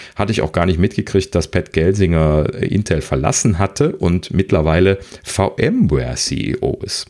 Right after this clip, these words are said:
Hm, das ist auch mal ganz interessant zu hören gewesen. Äh, und, äh, ja, jetzt wurde halt eben verkündet, äh, Bob Swan tritt zum fünfzehnten zweiten zurück und Pat Gelsinger ersetzt ihn als,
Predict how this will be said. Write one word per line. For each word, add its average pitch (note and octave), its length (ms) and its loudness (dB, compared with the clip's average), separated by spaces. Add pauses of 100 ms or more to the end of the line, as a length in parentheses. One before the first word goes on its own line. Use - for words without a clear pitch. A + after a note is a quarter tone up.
(100)
Hm, D4+ 280 0 (120)
das - 200 -8
ist - 80 -12
auch G2+ 100 2
mal C2 100 -4
ganz - 160 -6
interessant - 560 -6 (420)
zu E2 200 0
hören F#2 340 2
gewesen. A2+ 540 2 (880)
Äh, C#2+ 260 -6 (480)
und, E2+ 420 2
äh, E2+ 120 4
ja, G2 240 0 (360)
jetzt - 180 -2
wurde D3+ 180 2
halt A2+ 140 0
eben G2 220 -2
verkündet, C#3+ 680 0
äh, F#2+ 220 2
Bob F#2+ 260 -6
Swan G2+ 360 0 (340)
tritt - 240 -2
zum D#2+ 340 0
fünfzehnten F2 540 -4
zweiten E2+ 520 0
zurück - 580 0
und G2 140 -2
Pat - 260 -6
Gelsinger C3+ 760 2
ersetzt F#2+ 460 0
ihn G2 400 0
als, D#2+ 560 0